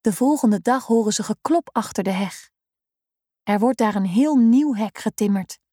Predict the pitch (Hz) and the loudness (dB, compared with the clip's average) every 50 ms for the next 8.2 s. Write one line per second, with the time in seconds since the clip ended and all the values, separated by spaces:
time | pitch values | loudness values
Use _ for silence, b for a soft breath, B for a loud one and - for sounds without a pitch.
0 | _ _ _ _ _ _ _ _ _ _ _ _ _ _ _ _ _ _ - 202 | _ _ _ _ _ _ _ _ _ _ _ _ _ _ _ _ _ _ -2 -2
1 | 226 220 - - 233 208 208 208 202 208 214 - 214 214 202 - - 202 202 196 | 0 0 -2 -2 -2 0 2 2 2 2 2 2 2 2 2 0 -2 -2 -2 -2
2 | 196 185 - _ _ _ _ _ _ _ _ _ _ _ _ _ _ _ _ _ | -2 -4 -8 _ _ _ _ _ _ _ _ _ _ _ _ _ _ _ _ _
3 | _ _ _ _ - 220 214 226 226 - 269 226 - - - 208 208 214 208 - | _ _ _ _ 0 0 0 0 -2 -4 -4 -6 -4 -2 -2 0 0 0 -2 -4
4 | - - 190 180 165 - - - _ _ _ _ _ _ _ _ _ _ _ _ | -4 -4 -4 -6 -6 -10 -16 -20 _ _ _ _ _ _ _ _ _ _ _ _
5 | _ _ _ _ _ _ _ _ _ _ 220 220 262 294 311 - _ _ _ - | _ _ _ _ _ _ _ _ _ _ 0 2 2 0 -2 -6 _ _ _ -4
6 | - 214 208 185 180 202 196 202 214 233 247 262 269 - 240 233 240 233 214 214 | -2 0 0 0 0 0 2 4 4 4 4 2 2 0 2 2 2 2 2 2
7 | 202 208 214 208 208 - 220 208 202 196 190 190 202 208 190 196 180 170 - - | 2 2 2 0 0 -2 -2 -2 0 0 0 0 0 0 0 -2 -6 -6 -8 -10
8 | - - - | -12 -14 -18